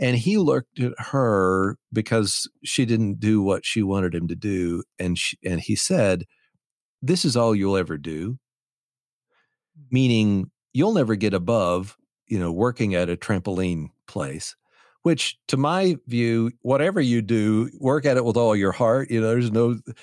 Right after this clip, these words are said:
driving a truck or being a surgeon. It, it doesn't really matter, you know, just whatever you do. But it was meant as this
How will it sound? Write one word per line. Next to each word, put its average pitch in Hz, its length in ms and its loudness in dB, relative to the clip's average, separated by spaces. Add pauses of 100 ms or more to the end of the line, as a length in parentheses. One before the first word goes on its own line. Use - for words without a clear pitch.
(480)
driving 139 380 0
a 107 80 -2
truck 135 460 0
or 95 180 2
being 113 240 0
a 95 60 -2
surgeon. 117 540 2
It, 101 120 -2 (140)
it 160 140 0
doesn't 131 200 2
really 104 220 0
matter, 123 440 2
you 123 140 2
know, 107 120 0
just 123 220 -2
whatever 113 320 0
you 90 140 -2
do. 165 320 0
But 101 240 -2 (260)
it 151 140 0
was 113 200 0
meant 165 300 2
as 104 220 0
this 82 200 -6